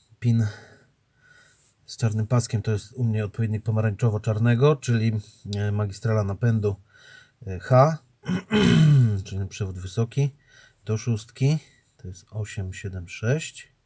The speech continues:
Oj.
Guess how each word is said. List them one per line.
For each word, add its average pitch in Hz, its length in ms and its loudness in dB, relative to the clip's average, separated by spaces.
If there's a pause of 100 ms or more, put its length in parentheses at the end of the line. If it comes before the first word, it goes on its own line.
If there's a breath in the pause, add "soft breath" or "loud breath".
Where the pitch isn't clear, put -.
(2500)
Oj. - 120 -12